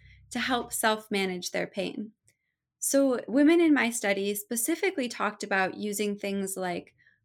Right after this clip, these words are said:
prayer, mindfulness meditation,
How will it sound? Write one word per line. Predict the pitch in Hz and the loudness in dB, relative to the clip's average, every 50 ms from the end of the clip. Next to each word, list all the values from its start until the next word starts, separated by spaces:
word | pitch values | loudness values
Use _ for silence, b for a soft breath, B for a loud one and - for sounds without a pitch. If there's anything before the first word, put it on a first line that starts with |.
| b _ - | b _ -8
prayer, | - 269 240 240 240 247 262 269 277 285 294 - _ _ _ _ _ _ - | -2 0 2 2 2 2 0 0 -2 -4 -8 -10 _ _ _ _ _ _ -4
mindfulness | 208 226 220 233 247 269 262 269 269 254 247 240 233 - | 0 2 2 4 4 2 2 2 0 -2 0 -2 -4 -2
meditation, | 214 202 190 185 190 190 - 226 214 226 226 - - - 262 262 269 269 294 | -2 -2 -2 -2 -4 -6 -4 -4 -4 -4 -4 -4 -6 -4 -2 -2 -2 -2 -2